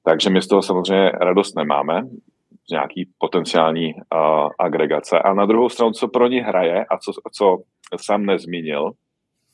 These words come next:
je z mýho pohledu, eh, eh, psychologie uživatele. Jo, prostě uživatelé, včetně mě, jsou v podstatě líní. To znamená,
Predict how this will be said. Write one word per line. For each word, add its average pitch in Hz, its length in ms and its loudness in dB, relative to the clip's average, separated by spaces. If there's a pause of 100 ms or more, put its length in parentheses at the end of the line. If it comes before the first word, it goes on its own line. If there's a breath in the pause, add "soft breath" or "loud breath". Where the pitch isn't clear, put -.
(280)
je 95 140 -2
z - 40 -18
mýho 104 200 2
pohledu, 98 520 2 (640 loud breath)
eh, 90 400 2 (540)
eh, 82 360 -2 (240)
psychologie 113 540 2
uživatele. 95 540 -4 (180)
Jo, - 60 -8 (140)
prostě - 280 -6
uživatelé, 104 680 2
včetně 90 400 -10
mě, 85 320 -6 (340 loud breath)
jsou 104 180 0
v - 100 -8
podstatě 92 480 -4
líní. 80 460 -6 (500 soft breath)
To 85 120 -4
znamená, 95 640 2